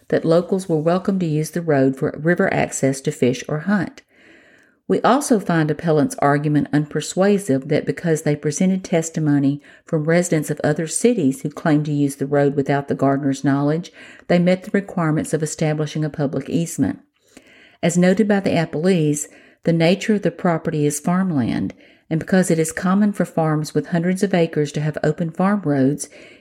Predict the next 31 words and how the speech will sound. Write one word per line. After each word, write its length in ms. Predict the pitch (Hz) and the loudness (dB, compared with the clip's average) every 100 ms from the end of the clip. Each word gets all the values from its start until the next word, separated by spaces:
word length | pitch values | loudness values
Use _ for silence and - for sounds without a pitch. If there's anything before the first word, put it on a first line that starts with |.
| - | -2
it 60 | 180 | 0
is 120 | 185 | 2
impossible 680 | 175 - 202 220 190 156 | 0 0 -2 0 0 -2
to 80 | 156 | -4
police 440 | 143 - 160 180 - | -6 0 0 0 0
their 160 | 202 | 0
use 340 | 175 156 151 - | 2 2 0 -2
without 400 | 147 151 151 - | 0 0 0 -2
the 100 | 180 | -4
obstruction 600 | 131 - 151 - - 160 | -4 0 0 0 -6 -6
of 100 | 165 | -2
gates, 460 | 190 165 - - - - - - _ _ | 2 2 -2 -12 -14 -20 -20 -20 _ _
which 220 | 180 - | 0 2
both 240 | 165 156 - | 2 2 -2
Hardin 500 | - 190 190 208 208 | -2 2 4 2 0
and 220 | 170 160 | -2 -4
Kyle, 460 | - 196 151 143 | -2 0 0 -2
who 120 | 156 160 | 0 0
are 140 | 151 | 0
farmers, 640 | - 190 208 143 110 - - - - | 0 0 2 0 -2 -4 -10 -18 -2
admit 320 | 160 165 175 | 0 2 2
are 60 | 156 | 2
very 340 | 180 185 175 | 2 2 2
aggravating 640 | 175 185 170 151 143 143 147 | 0 0 0 0 2 0 0
and 140 | 143 | 0
disruptive 600 | 147 143 165 170 - 135 - | 0 0 -2 -2 -2 -4 -4
to 80 | |
farmers. 640 | 139 156 156 143 - - - _ _ _ _ _ _ - _ _ _ _ - | -4 -2 -2 -4 -8 -14 -18 _ _ _ _ _ _ -20 _ _ _ _ -4
We 120 | 180 | -2
find, 380 | - 185 214 190 | 2 2 4 4
therefore, 600 | 147 143 - 135 135 | 2 0 0 0 0